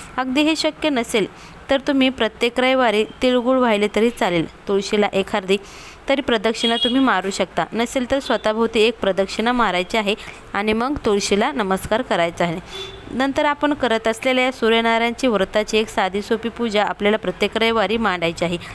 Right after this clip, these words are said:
पूजा मांडणी बघा काय करायचं, अंगणात असेल तर, शक्य असेल तर, किंवा तुम्ही गॅलरीत, गच्चीवर, देवासमोरही मांडू शकता.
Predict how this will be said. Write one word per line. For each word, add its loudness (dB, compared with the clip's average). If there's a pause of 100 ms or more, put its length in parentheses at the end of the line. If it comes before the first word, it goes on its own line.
(220)
पूजा 2
मांडणी 2
बघा 2
काय 0
करायचं, 0
अंगणात 0 (160)
असेल 0
तर, 0 (220)
शक्य -2
असेल 0
तर, 4 (560)
किंवा 4
तुम्ही 2
गॅलरीत, 2
गच्चीवर, 2
देवासमोरही 2
मांडू 2
शकता. -2